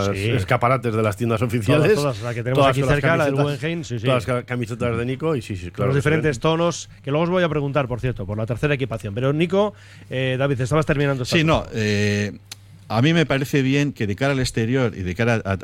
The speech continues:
Speaker 3: a todos, eh, los que desde fuera van a ver al Atleti con uno de los,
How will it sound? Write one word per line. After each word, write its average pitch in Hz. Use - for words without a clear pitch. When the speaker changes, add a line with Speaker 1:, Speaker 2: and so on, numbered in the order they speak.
Speaker 3:
a 90
todos, 113
eh, 98
los 92
que 92
desde 92
fuera 107
van 107
a 104
ver 107
al 101
Atleti 101
con 95
uno 104
de 98
los, 95